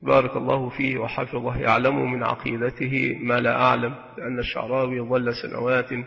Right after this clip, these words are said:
يدرس في أم القرى. على كل حال، فما كان من كلام قديم فيه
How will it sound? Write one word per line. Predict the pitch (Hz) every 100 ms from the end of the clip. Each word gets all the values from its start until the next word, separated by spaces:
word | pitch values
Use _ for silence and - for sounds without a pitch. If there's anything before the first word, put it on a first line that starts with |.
| - - - -
يدرس | 117 131 127 117 -
في | 120 123 117
أم | 120 113
القرى. | 113 - 117 113 110 - - 117
على | 127 127
كل | 147 147
حال، | 135 151 156 139 - - - - - -
فما | - 123
كان | 120 156 147 139
من | 131
كلام | 139 139 139 131
قديم | 143 131 139 135 131
فيه | - 156 143